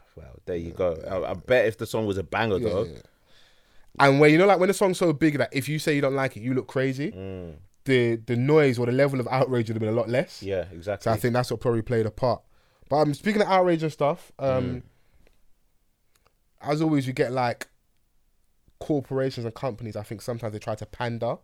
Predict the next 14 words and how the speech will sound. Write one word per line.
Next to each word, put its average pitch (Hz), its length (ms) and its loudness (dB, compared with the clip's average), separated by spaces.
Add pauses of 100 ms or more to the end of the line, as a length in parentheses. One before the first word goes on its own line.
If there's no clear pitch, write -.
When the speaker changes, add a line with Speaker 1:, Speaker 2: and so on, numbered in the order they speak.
(400)
Speaker 2:
to - 80 -12
what's 113 200 -4
going 117 220 0
on 113 140 -4
now. 120 160 -4
And 120 80 -6
anytime 147 220 -2
you 139 60 0
have 127 100 -4
a 120 80 -4
movement 127 640 -4 (880)
that 110 160 -4
is 113 160 -6
popping 135 580 -2